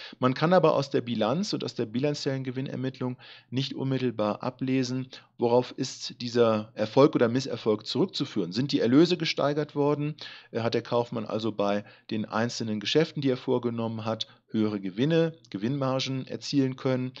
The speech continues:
Oder hat er, ähm, sehr sparsam gewirtschaftet? Hat er beispielsweise seine Personalkosten, seine Kosten für Energie, für Wasser und dergleichen verringert?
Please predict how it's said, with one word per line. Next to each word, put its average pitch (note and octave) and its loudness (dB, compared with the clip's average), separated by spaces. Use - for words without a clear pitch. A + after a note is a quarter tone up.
Oder C3+ 8
hat B2+ 0
er, A#2 2
ähm, A2 -2
sehr A2+ 2
sparsam C3+ 2
gewirtschaftet? C#3 0
Hat A#2 -4
er A2+ -2
beispielsweise G#2+ -4
seine G#2+ 0
Personalkosten, A#2+ -4
seine G#2+ -2
Kosten A2 -6
für G#2+ 0
Energie, A#2 -2
für G#2+ -2
Wasser C3 0
und B2 -6
dergleichen A2 -6
verringert? D#3 0